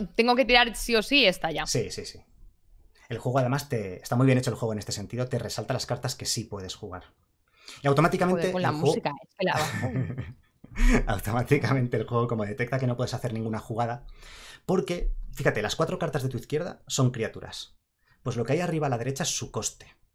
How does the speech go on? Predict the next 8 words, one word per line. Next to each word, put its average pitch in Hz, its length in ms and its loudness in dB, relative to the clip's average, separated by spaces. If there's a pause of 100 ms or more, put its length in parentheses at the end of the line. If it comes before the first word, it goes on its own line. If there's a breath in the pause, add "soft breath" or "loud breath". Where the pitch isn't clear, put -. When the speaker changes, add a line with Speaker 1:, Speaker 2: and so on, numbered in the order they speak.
(580 soft breath)
Speaker 2:
Cuatro 165 420 4
Speaker 1:
Ujú. 180 180 -8
Speaker 2:
es - 240 -4
maná 131 260 2
de 143 80 0
cualquier 117 300 -2
color, 90 220 -4 (500)
¿vale? - 260 -10